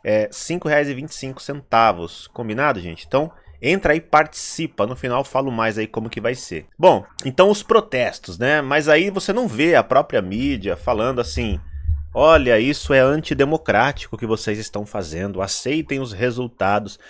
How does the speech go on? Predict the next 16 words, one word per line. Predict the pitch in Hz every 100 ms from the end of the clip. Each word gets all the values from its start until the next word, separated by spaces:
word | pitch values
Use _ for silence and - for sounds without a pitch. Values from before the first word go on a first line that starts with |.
| - -
Vamos | 135 240 294
imaginar | 208 143 143 131
um | 131
cenário | - 113 113 110 104 101 _
oposto? | - - 175 123 - - _
A | 117
esquerda | - 151 143 135
ganhou | 131 127 160 190
a | 160
eleição, | 127 123 135 - 165 180 156
a |
direita | 113 117 123 123
foi | - 123
às | 120 110
ruas | 139 151 -
protestar. | 127 120 123 - - 135 185